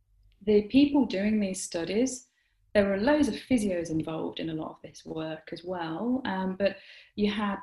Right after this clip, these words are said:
people who were professors in biomechanics, professors in ergonomics, people who were studying,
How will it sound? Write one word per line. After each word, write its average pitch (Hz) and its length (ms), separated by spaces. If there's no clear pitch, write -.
people 208 280
who 190 140
were 180 120
professors - 680
in 175 120
biomechanics, 170 1120
professors - 520
in 165 160
ergonomics, 175 760
people 202 400
who 185 200
were 175 120
studying, 175 540